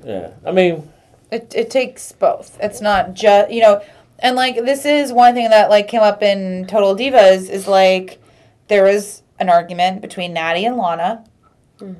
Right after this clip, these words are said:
Speaker 2: because Natty was telling Lana, "You have no in-ring skills.
Speaker 3: Oh.
Speaker 2: You're a shit wrestler."
Speaker 3: <laughs>
Speaker 2: And Lana was telling Natty,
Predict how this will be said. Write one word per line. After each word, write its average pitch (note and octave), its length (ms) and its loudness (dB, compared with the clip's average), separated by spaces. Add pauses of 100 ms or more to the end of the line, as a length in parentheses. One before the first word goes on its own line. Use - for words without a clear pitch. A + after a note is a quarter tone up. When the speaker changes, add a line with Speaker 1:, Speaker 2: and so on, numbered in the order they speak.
Speaker 2:
because F#3+ 840 2
Natty F3+ 640 -4
was G#3+ 180 -12
telling G#3+ 240 -2
Lana, E3 400 -2
"You E3 180 -14
have F#3 300 0
no C4+ 220 -2
in-ring G#3 380 -6
skills. - 720 -4 (720)
Speaker 3:
Oh. G3 80 -16
Speaker 2:
You're F#3+ 260 0
a C4+ 60 -2
shit A#3+ 360 -4
wrestler." A3 640 -2
Speaker 3:
<laughs> A#3 60 -8 (1500)
Speaker 2:
And G#3+ 420 2
Lana B3 460 6
was A#3+ 180 -8
telling A#3 220 4
Natty, C4+ 640 2